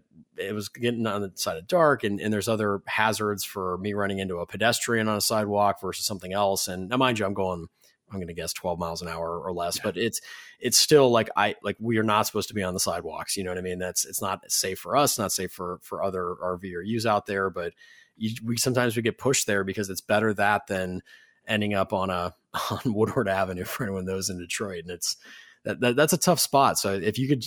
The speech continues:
Speaker 1: if you could be the Waze of, uh, like, kind of, like, figuring out where all the traffic is, but if you were the Waze of bike safety, of, like, where the biker cyclists are going and where,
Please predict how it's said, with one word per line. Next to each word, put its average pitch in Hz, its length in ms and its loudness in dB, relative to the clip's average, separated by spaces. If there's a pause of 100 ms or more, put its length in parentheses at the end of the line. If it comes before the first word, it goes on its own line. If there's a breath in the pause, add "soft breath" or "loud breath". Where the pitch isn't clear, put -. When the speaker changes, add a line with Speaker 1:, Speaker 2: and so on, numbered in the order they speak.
Speaker 1:
if 107 160 -2
you 160 160 2
could 165 140 6
be 156 140 4
the 123 120 4
Waze 98 760 0
of, 87 540 -2 (920)
uh, 90 280 0
like, 101 260 0
kind 131 140 2
of, 113 60 2
like, 110 160 2
figuring 117 280 4
out 113 60 6
where 110 100 8
all 104 80 6
the 95 60 -2
traffic 113 380 2
is, 117 180 4
but 107 60 0
if 95 80 -2
you 120 80 2
were 117 60 2
the 107 80 0
Waze 107 400 2
of 92 200 -4
bike 95 200 -2
safety, 139 460 4
of, 101 140 0
like, 98 160 0
where 107 180 2
the 101 80 0
biker 104 560 0
cyclists 110 500 2
are 101 80 -2
going 101 460 -2
and 92 300 -6
where, 95 400 -2